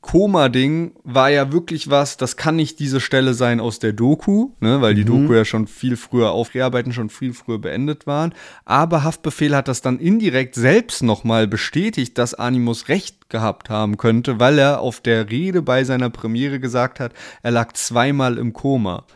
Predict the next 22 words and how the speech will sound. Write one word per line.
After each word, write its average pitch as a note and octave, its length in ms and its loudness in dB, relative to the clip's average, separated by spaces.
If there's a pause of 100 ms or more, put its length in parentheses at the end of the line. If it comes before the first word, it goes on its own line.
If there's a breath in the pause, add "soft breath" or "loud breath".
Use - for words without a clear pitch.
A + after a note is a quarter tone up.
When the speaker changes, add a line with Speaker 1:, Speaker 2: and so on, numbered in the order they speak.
(260 soft breath)
Speaker 1:
Das G#2+ 140 -4
Speaker 2:
Mhm. - 20 0
Speaker 1:
heißt, B2+ 180 0
das - 180 -8
zweite D3+ 440 0
Mal D3 260 2
könnte D3+ 320 0
dann C3 200 -2
wirklich C3 320 -6
das C#3 320 -2
Mal C3 280 0
gewesen B2 440 -2
sein, A#2+ 340 0
wo A2 60 -4
Animus A#2+ 480 -2
gesagt A#2 420 0
hat, B2 180 -2
"Ey, B2+ 360 -2 (240 loud breath)
ja, A#2+ 420 0
hier B2+ 460 0
schließt - 640 -6
unseren A#2+ 580 0